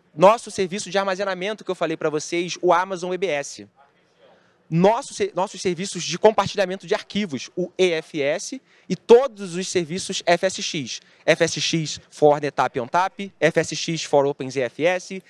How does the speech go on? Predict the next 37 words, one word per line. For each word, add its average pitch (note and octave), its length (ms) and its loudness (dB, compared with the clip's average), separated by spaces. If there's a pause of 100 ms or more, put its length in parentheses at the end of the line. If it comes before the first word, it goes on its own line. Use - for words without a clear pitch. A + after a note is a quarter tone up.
(120)
F E3 160 2
S D#3+ 160 -2
X D#3+ 180 -6
for C3+ 200 4
Lustre, G3 520 -2 (460)
F F3+ 180 4
S F3 160 -2
X F#3 180 -8
for F3 220 2
Windows E3 300 0
File E3+ 200 0
Server. F#2+ 420 -4 (760)
Nossos G3+ 240 8
serviços G#3 380 -2
de G3 60 -4
bancos G#3 280 0
de A3 80 -4
dados. E3 360 -2
Então, E3 160 -2
a - 20 -6
gente F3 160 -10
tem F3 160 -2
o E3 60 -6
dynamo D#3 340 2
D B2 100 -6
B, F#3+ 440 -2 (180)
o C#3 60 -12
Neptune, F#3+ 720 -2 (180)
o D3 80 -12
banco E3 220 2
de C#3+ 80 -14
dados D3 300 2
Aurora, F#3 600 -2 (380)
o D#3+ 100 4
R F3 180 4
D D#3 100 0
S F#3+ 580 -4